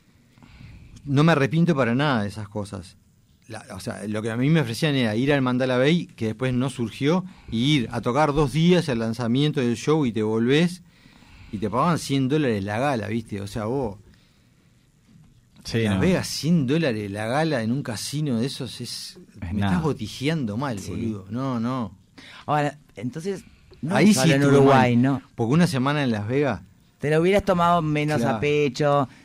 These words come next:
Speaker 3: te hubi-, ¿no? Te
Speaker 1: Ahí me
Speaker 3: hubieras,
Speaker 1: equivoqué.
Speaker 3: viste que uno puede negociar con su dignidad a veces,
Speaker 1: Sí.
Speaker 3: ¿no?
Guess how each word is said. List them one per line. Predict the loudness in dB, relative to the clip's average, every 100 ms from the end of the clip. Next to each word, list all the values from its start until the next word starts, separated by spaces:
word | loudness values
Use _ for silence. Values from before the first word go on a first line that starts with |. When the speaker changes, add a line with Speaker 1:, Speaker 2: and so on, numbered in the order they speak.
| -8
Speaker 3:
te | -4
hubi-, | -2 0
¿no? | 2 0 -2 -6 -6
Te | -2
Speaker 1:
Ahí |
me | 0
Speaker 3:
hubieras, | 2 0
Speaker 1:
equivoqué. | -2 -10 -14 -20 -18 -10
Speaker 3:
viste | -6 -2
que | 0
uno | -2
puede | 0 0 2
negociar | 0 -2 -2 -2
con | -2
su | -2
dignidad | 0 2 2 2 2
a | 0
veces, | -2 -4 -2
Speaker 1:
Sí. |
Speaker 3:
¿no? | -2 -2